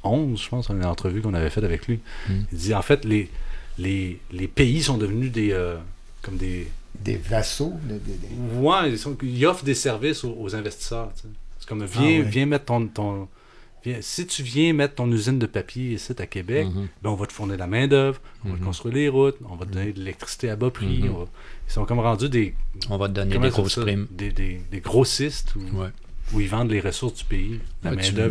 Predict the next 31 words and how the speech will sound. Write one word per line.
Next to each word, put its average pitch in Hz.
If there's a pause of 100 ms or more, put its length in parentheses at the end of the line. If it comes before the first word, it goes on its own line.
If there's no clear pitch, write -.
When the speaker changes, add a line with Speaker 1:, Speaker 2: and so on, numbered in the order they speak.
(100)
Speaker 2:
bon, -
ouais, -
puis 123
Speaker 1:
l'éducation. 107
Speaker 2:
tu 107
paieras 135
même 131
pas 139
les 120
Speaker 1:
On -
Speaker 2:
impôts. 175
Speaker 1:
va 170
former 117
les 120
gens. 113
Speaker 2:
Tu 113
paieras 117
même 123
Speaker 1:
Tout, 160
Speaker 2:
pas 127
Speaker 1:
tout, 180
Speaker 2:
tes 208
Speaker 1:
tout -
sur 147
Speaker 2:
impôts. 120
Speaker 1:
notre - (340)
bras, - (160)
pas 101
de 104
Speaker 3:
Ouais. 101
Speaker 1:
problème. 123